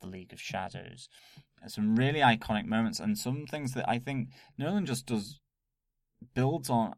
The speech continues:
and gets better at doing those types of, of shots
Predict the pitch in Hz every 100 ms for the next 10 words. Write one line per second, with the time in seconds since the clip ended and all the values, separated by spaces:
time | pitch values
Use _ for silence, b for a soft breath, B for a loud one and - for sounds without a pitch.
0 | - 110 104 87 - 113 - - 117 117
1 | 127 117 104 - - 107 104 101 98 98
2 | 95 - - 123 123 127 - - 107 98
3 | 92 b b b 101 - - 131 135 135
4 | -